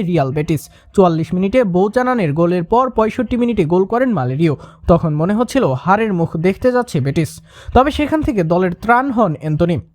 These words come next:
সাতষট্টি মিনিটে ডি বক্সের বাইরে থেকে বাঁ পায়ের দারুণ এক শট করেন, যেখানে অল্প স্পেস পেলেও দারুণভাবে ডিফেন্ডার ও অন্যান্যদের পরাস্ত করেন তিনি। এরপর দ্বিতীয়ার্ধের অতিরিক্ত সময়ে আবারও একই ধরনের শট করেন গোল। তার দুই গোলে দুই শূন্য থেকে দুই দুইয়ে মাঠ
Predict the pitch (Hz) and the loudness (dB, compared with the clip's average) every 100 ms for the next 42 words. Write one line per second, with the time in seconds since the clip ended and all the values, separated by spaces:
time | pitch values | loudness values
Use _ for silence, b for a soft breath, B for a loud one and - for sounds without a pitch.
0 | - 220 214 233 185 156 175 247 214 202 | -2 0 0 -2 -2 -2 0 0 2 -2
1 | - 180 151 175 233 277 220 135 - B | 0 0 2 0 0 -2 0 -2 -6 B
2 | - 170 185 190 170 139 - 165 220 226 | 0 2 2 2 0 0 0 0 2 -2
3 | 165 - - 180 - 151 139 127 180 240 | -4 -2 0 0 0 -2 0 -2 -2 2
4 | 262 196 190 180 - 240 247 254 208 135 | 2 0 0 -2 0 -2 0 0 0 2
5 | 143 160 226 233 233 156 160 202 202 262 | 0 0 -2 0 0 0 -2 -2 0 0
6 | 285 B - 185 175 208 247 247 208 151 | -2 B 2 2 4 2 0 0 0 0
7 | 196 214 - 165 139 131 139 175 135 B | 0 -2 -2 -2 -2 -2 0 0 -2 B
8 | B B - 226 302 311 214 220 269 269 | B B 2 2 4 0 0 0 2 2
9 | 233 185 196 269 269 240 190 208 262 269 | 2 0 0 -2 -2 -2 0 0 2 2
10 | 202 190 175 196 254 247 233 180 151 - | 0 0 0 -2 -2 0 0 0 -2 0
11 | 214 - 131 123 156 156 - _ _ 196 | 0 0 -2 0 0 0 -2 _ _ 2
12 | 185 165 185 175 202 254 208 240 - 262 | 4 2 2 2 0 0 0 -2 -2 0
13 | 269 247 175 147 185 254 240 202 156 175 | -2 0 0 2 2 2 2 0 2 -2